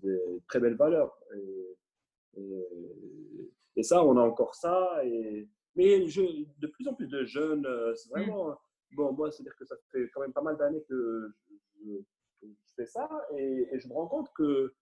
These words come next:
Speaker 1: que de, de plus en plus de jeunes, euh, la, les nouvelles générations, elles sont, elles sont
Speaker 2: Ouais.
Speaker 1: très cool. Les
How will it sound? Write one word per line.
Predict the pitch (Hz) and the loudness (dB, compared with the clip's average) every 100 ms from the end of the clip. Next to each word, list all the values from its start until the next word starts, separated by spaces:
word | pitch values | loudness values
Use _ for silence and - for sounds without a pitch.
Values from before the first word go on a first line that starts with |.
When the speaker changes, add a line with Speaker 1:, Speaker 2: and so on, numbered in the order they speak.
| _ _ | _ _
Speaker 1:
que | 156 | -4
de, | 131 131 | -2 -6
de | 120 127 | -6 -8
plus | 214 | -4
en | 214 | -4
plus | 185 135 | -4 -4
de | 139 | -2
jeunes, | 117 165 190 165 | 4 4 4 0
euh, | 139 123 117 | 2 2 2
la, | 117 127 | 0 -2
les | 135 143 160 | 0 2 2
nouvelles | 208 233 | 4 4
générations, | 190 190 185 220 262 | 2 0 0 -2 -6
elles | 175 | -6
sont, | - - | -6 -4
elles | |
sont | 214 | -2
Speaker 2:
Ouais. | 226 | -4
Speaker 1:
très | - 180 | -8 -12
cool. | - 110 - _ _ | -8 -8 -10 _ _
Les | 117 | -8